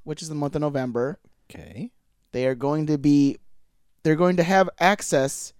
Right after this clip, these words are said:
Speaker 1: to a shit ton of
Speaker 2: Oh.
Speaker 1: Batman movies
Speaker 2: Oh,
Speaker 1: to hype their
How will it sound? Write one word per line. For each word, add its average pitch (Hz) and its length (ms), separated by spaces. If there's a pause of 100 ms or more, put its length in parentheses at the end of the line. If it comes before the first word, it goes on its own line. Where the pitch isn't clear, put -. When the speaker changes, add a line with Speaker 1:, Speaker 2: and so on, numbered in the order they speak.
(520)
Speaker 1:
to 143 560 (580)
a 135 120
shit - 360
ton 143 480 (760)
of 143 220
Speaker 2:
Oh. 120 200
Speaker 1:
Batman 135 840 (600)
movies 131 760 (340)
Speaker 2:
Oh, - 560
Speaker 1:
to 165 100
hype 180 300
their 156 360